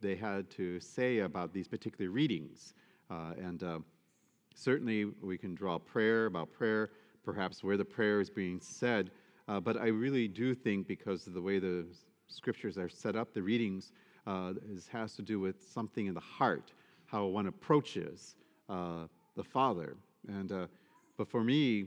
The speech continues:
it is more than just about the prayer, uh, and it is about the attitude, but ultimately, I think this parable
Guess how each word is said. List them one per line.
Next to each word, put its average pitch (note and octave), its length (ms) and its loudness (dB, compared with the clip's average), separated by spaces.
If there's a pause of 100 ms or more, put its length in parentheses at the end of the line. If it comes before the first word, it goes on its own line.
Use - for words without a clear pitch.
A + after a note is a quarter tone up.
(160)
it G#2 100 -2
is G2+ 140 0
more B2 260 4
than C3 140 2
just A#2 220 -4
about G#2+ 360 0 (160)
the A2+ 140 2
prayer, B2 480 2 (560)
uh, F#2 340 -4 (200)
and G2+ 140 0
it G2 140 0
is - 280 -6 (480)
about A2 300 0
the B2 120 -2
attitude, B2 680 -2 (300)
but G#2+ 300 -2
ultimately, A2 840 0 (560)
I G#2+ 100 -2
think A2+ 360 -2
this - 180 -4
parable G#2 840 0